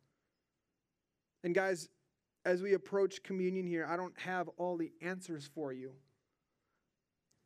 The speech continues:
Because right now, Habakkuk is waiting on this watchtower, and he doesn't have answers. And there are gonna be periods in your life, there's been periods in my life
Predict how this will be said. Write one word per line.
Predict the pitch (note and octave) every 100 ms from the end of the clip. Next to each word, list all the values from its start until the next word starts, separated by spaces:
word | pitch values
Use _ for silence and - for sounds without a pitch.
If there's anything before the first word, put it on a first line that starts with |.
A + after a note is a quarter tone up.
| _ _ _ _ _ _ _ _ _ _ _ _ _
Because | F3+ F3+ F#3+ D#3
right | D3+ F3 G3
now, | F3+ D#3+ E3 D#3 C#3+
Habakkuk | D3+ C#3+ D3 F3+ E3+ -
is | C#3
waiting | C#3 D3+ F3 E3
on | D3
this | C#3+ C#3
watchtower, | C#3+ F3+ - D3 C3 C3 -
and | C#3+
he | C#3
doesn't | D#3 D#3 F#3
have | - D3+ D3+
answers. | C#3 F#3+ A3+ - - - - _ _ _ _ _ _ _ _ _
And | - G3
there |
are | A#3+
gonna | B3+
be | A3
periods | G3 - B3+ C#4+ D4 A#3+ -
in | A#3 A3
your | G#3+
life, | G#3 A#3 B3+ A#3
there's | A3 F#3+
been | G3+ F#3
periods | - B3+ B3+ G#3+
in | G3+
my | G#3 A#3 B3
life | G#3 F#3+ F#3